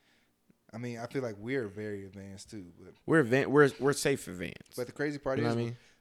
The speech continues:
Speaker 1: but we're advanced without knowing. You feel me? The public doesn't know what we have. No, and which is, which is okay to a certain extent. You know what I'm saying? But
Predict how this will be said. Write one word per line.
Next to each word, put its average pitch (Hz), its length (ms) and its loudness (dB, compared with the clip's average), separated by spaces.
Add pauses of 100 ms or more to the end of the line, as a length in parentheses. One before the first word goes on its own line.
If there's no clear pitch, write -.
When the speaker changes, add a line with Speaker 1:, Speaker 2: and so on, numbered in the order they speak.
(120)
Speaker 1:
but 135 260 -4
we're 147 200 0
advanced 135 480 -6
without 123 260 -4 (460)
knowing. 113 500 -12 (160)
You 110 80 -18
feel 113 160 -12
me? 110 120 -10
The 107 80 -12
public 123 320 -8
doesn't 107 260 -10
know 107 120 -10
what 98 260 -12
we 104 100 -16
have. 98 300 -18 (100)
No, 110 160 -12
and 127 240 -10
which 196 160 2
is, 190 280 -4
which 156 140 -2
is 156 80 -2
okay 156 300 0
to - 140 -6
a 110 60 -4
certain 131 220 -4
extent. 95 340 -16 (520)
You 107 100 -10
know 107 60 -8
what 110 60 -10
I'm 104 40 -12
saying? 107 360 -10
But 90 200 -12